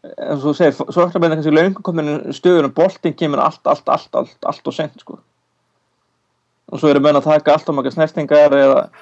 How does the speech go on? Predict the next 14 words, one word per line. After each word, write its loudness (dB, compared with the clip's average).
eða 4
fyrirgjarnir 2
að -6
stranda 2
á -6
fyrsta -2
leikmanni 0
eða 4
leikmanni -2
að -12
klappa -2
boltanum -2
of -2
mikið. -4